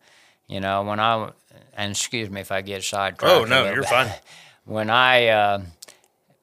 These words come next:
Speaker 1: was in vet school, I had a research job with Doctor Anthony Kerr from Scotland,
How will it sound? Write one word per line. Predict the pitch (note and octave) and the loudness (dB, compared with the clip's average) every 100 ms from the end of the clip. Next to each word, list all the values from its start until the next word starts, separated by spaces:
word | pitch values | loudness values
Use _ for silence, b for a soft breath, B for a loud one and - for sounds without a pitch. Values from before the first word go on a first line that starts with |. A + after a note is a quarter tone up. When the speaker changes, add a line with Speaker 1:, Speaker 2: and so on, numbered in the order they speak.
| _ _ - | _ _ -8
Speaker 1:
was | B2+ G#2+ | -4 -2
in | C3 A#2 | -2 0
vet | A#2 B2 | 2 2
school, | - A2 G2+ G#2 | 0 -4 -2 0
I | G#2 | 0
had | G#2 G#2+ | 2 0
a | G2 | 0
research | A2 B2+ - F#2 F#2 - | -2 -4 -4 -6 -8 -8
job | G2+ F2+ F#2+ F#2 | -4 -2 -2 -4
with | F#2+ - | -8 -6
Doctor | G#2 G2 - F#2+ | -4 -4 -4 -6
Anthony | G#2 G2+ F#2+ F#2+ | -6 -8 -8 -10
Kerr | - A2+ G#2+ G2+ | -8 -4 -2 -4
from | F#2+ F#2 | -8 -12
Scotland, | E2+ - A#2 G#2 F2 F#2+ | -10 -2 -2 -2 -8 -14